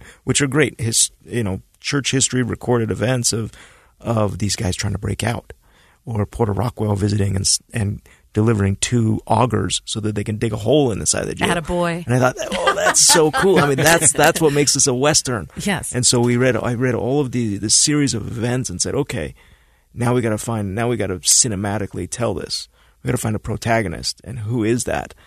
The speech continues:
Speaker 1: Because that wasn't very, it's not very clear in a story of, you know, just historical events. So th-, I think that, that it was at that point we made that discovery, like, hey, the classic Western trope, um, is have this man caught in the middle.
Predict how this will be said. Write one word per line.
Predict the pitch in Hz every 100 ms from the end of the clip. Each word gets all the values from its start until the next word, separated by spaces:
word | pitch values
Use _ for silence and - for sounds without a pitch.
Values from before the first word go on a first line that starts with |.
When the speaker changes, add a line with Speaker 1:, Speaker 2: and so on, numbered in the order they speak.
| _ _ -
Speaker 1:
Because | 113
that | 123
wasn't | 117 117
very, | 113 104
it's | 101 156
not | 139
very | 127 113
clear | - 175 180 85
in | 95 92
a | 90 85 80
story | 80 - 104 90
of, | 87 -
you | - 110
know, | 76
just | 120 110 - - _ _ _ _ _ _ _
historical | 107 113 104 90
events. | 90 120 76 - - _ _ _ _ _ _ _ _ _
So | - 110
th-, | 107
I | 131 123
think | 120 110
that, | 101
that | 110 117 -
it |
was | 113 113
at | 113 123
that | 110
point | - 127 104
we |
made | 117 107
that | 90
discovery, | - - 113 92
like, | 85 -
hey, | 143
the | 104 87
classic | - 135 143 147
Western | 120 127 - -
trope, | - 123 90 - - _ _ _ _ _ -
um, | 117 98 85 76 - _ -
is | 120 110 - - -
have | 117 110
this | 101
man | 104 104
caught | 110 80
in |
the | 104
middle. | 110 57 -